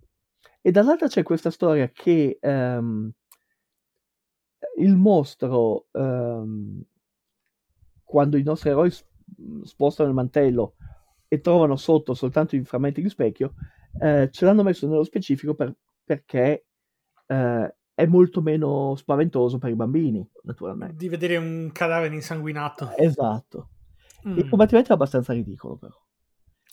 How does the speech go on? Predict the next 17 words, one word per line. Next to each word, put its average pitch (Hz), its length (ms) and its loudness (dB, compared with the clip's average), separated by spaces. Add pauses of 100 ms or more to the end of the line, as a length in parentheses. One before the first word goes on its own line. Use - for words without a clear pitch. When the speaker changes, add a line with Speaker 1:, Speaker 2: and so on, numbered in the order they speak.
Speaker 1:
E 170 100 -2
c'è 190 140 6
questa 196 200 6
cosa 220 200 4
che 170 60 4
lo 160 80 4
prendono 170 300 2
per 160 140 -2
i 156 80 -4
piedi 165 240 -2
e 151 40 0
lo 135 60 -2
fanno 131 220 -4
girare, 131 380 0
che 110 140 -8
è - 20 -4
assolutamente 110 840 -14